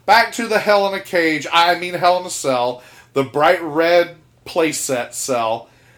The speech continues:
Jeff Hardy does himself in with that face plant, and Randy Orton gets the win,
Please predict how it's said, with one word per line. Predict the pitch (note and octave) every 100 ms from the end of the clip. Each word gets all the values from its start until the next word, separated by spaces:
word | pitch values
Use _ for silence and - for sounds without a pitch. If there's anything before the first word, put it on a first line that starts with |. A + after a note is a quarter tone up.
| _ _ _ -
Jeff | F#3 G#3+ G#3+
Hardy | A3+ G#3 F3 D#3+ C#3+
does | C3+ E3+ E3
himself | F#3 D#3+ F3+ D#3+ D#3+
in | D#3 C#3
with | C#3 C3+
that | B2+ -
face | C#3+ C#3 -
plant, | - A#2+ A#2+ A#2+ _ _ _ -
and | D#3 D#3 D3
Randy | E3 F#3+ G3
Orton | A#3+ C#4+ F#3 D3+ D3 D#3 _ _ _ _ _
gets | B3 C4 -
the | F3+
win, | E3 A3+ D#4 A#3+ F#3+ F3+